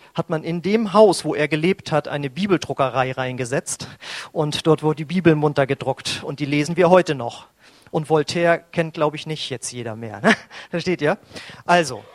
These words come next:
ihre Geschichte beziehungsweise ihre Überlebensgeschichte ist für mich, drückt aus, dass sie vertrauenswürdig ist, weil Gott dahinter steht. Und dann natürlich, das ist das Entscheidende, logischerweise die Inhalte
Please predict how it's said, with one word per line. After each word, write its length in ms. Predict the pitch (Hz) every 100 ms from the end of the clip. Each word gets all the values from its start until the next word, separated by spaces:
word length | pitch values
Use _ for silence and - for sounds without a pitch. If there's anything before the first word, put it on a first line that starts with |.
| - _ _ _ - -
ihre 240 | 202 196
Geschichte 500 | 185 180 - 269 -
beziehungsweise 680 | 214 202 220 202 190 180 170
ihre 320 | - 180 165
Überlebensgeschichte 1160 | 175 202 185 151 139 135 123 - - 139 - -
ist 360 | 120 - 147 -
für 100 | 147
mich, 440 | 139 131 - - _ -
drückt 240 | 156 -
aus, 180 | 156 151
dass 160 | 147 -
sie 80 |
vertrauenswürdig 720 | 135 156 - 139 139 139 131
ist, 120 | 131 -
weil 120 | 131
Gott 240 | 147 -
dahinter 320 | 139 131 123
steht. 320 | - - - - _ - - - -
Und 160 | 175
dann 140 | 202 240
natürlich, 340 | 226 233 220
das 180 | 202 180
ist 120 | 175
das 100 | 165
Entscheidende, 800 | 147 139 190 165 175 175 170 165 _ _ _ _ -
logischerweise 720 | 160 170 - 135 139 135 147
die 180 | 156 -
Inhalte 960 | 240 277 294 240 214 208 196 156 165